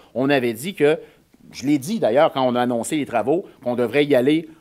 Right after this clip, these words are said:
en, en, en, en, en étapes. Puis à ce niveau-là, cette personne-là a communiqué avec moi puis m'a donné cette information-là.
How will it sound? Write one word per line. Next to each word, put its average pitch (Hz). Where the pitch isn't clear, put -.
en, 131
en, 123
en, 110
en, 127
en 123
étapes. 160
Puis 123
à 110
ce -
niveau-là, 135
cette -
personne-là 156
a 180
communiqué 131
avec 143
moi 151
puis 143
m'a 139
donné 143
cette 135
information-là. 117